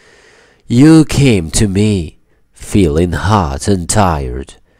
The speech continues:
آه، أنت جاي هنا، جاي الشجرة، جاي لي وأنت حران وتعبان. "I gave you a cool, comfortable place to sleep." وأنا مديتك، زودتك بمكان مريح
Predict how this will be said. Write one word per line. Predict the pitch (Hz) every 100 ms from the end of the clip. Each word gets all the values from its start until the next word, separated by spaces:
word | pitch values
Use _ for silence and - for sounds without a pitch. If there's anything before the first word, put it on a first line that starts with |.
| _ _ _ -
آه، | 78 71
أنت | 64 -
جاي | 82 92 101 95 80
هنا، | 98 92
جاي | 87 98
الشجرة، | 80 - 85 82 78
جاي | 76 78 104
لي | 95 76 _ _ _ _
وأنت | - 90 87 85
حران | - 76 76 87 95 92 82
وتعبان. | 73 - 69 85 90 90 73 - _ _ _ _ - 98
"I | 92 85 78 87
gave | 123 131 135 110
you | 95 98 87 71 - _ _ -
a | 90 -
cool, | 123 127 104 76 50 - _ _ _ _ -
comfortable | 123 107 - 73 67 73 67 - 107
place | 110 110 127 101 69 - 87
to | 82 -
sleep." | 90 87 80 - - _ _ _ _ -
وأنا | 98 101
مديتك، | 87 78 80 92 87 78
زودتك | 78 80 82 92 - 82
بمكان | 78 80 78 - 90 95 95 92 87 78
مريح | 82 85 87 87 82 85 -